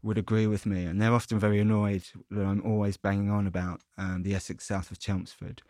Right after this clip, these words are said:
But I'm sort of talking about the Essex in inverted commas. But there are many, many Essexes. And I think this comes out of it being so close to London. It comes out of it being kind of a patchwork of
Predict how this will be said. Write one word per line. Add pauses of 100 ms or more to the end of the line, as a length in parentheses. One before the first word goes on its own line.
(160)
But
I'm
sort
of
talking
about
the
Essex
in
inverted
commas.
But
there
are
many,
many
Essexes.
And
I
think
this
comes
out
of
it
being
so
close
to
London.
It
comes
out
of
it (440)
being
kind
of (520)
a
patchwork
of